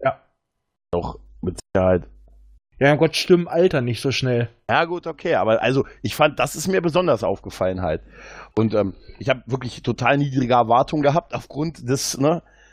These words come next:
Speaker 1: Hm?
Speaker 2: Und dann dachte ich mir, „Mensch, doch echt in Ordnung.“ Ist jetzt vielleicht, das Ende ist vielleicht jetzt nicht das Mega-Ende halt, aber, ähm, es hat mich durchaus unterhalten und mehr
Speaker 1: Ja.
Speaker 2: erwarte ich doch auch gar nicht.
Speaker 1: Das liegt
Speaker 2: Das
Speaker 1: aber auch
Speaker 2: ist
Speaker 1: da-, daran, dass die bei dem Ende siehst du, die haben noch mehr vorgehabt.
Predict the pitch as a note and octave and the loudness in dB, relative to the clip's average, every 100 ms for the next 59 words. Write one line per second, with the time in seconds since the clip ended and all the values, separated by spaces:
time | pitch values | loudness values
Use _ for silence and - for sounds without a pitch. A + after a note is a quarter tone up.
0 | _ F#3+ A3 B2 A#2 - G2+ G#2+ A#2 B2 | _ 2 4 2 0 -4 -6 -6 -4 -2
1 | A2 - - - - _ _ _ _ _ | -2 -2 -2 -4 -6 _ _ _ _ _
2 | _ _ _ _ G#2+ G#2 F#2+ G#2 G#2+ D#3+ | _ _ _ _ 0 0 0 2 4 4
3 | - A2 - - - - A#2 - A#2+ B2+ | 2 -2 -4 -16 -14 -2 0 6 6 4
4 | A#2 G#2 A#2 D3 D#3+ D3+ C#3 D3+ C#3 - | 0 0 2 4 2 4 4 2 -2 -2
5 | C#3 - A#2+ A2+ A#2 C3 E3 D#3 D#3 E3+ | -4 -2 -2 2 4 6 4 4 0 2
6 | F3+ D#3 D#3+ D#3+ A2 A2+ G#2 - _ - | 2 4 2 2 2 2 2 -6 _ -18
7 | - _ A2+ A#2+ A2 G#2 - - B2+ B2+ | -18 _ 2 2 4 -2 -4 -2 -2 2
8 | A2+ A2 B2 B2+ E3 E3 A3+ C#3 A#2 A#2 | 0 2 0 0 0 2 2 2 0 2
9 | A#2 C#3 D3+ F#3+ E3 B2 A2 G2+ - G#2+ | 8 8 6 -2 -8 -16 -14 -14 -6 -6
10 | - B2+ D#3+ E3+ F3+ E3 D#3 E3 - _ | -2 -2 2 4 6 4 4 0 0 _
11 | - D3+ C#3+ D3+ D3+ - D#3 D3 C#3+ C#3+ | -2 0 2 4 2 2 2 4 4 2
12 | - D#3+ D#3 C3 D3 - D3+ C#3 B2+ C#3 | 2 4 4 4 2 2 2 2 2 2
13 | C3 C#3 C3 - C#3 A#2+ G#2+ - - | 4 4 4 4 4 6 2 0 -12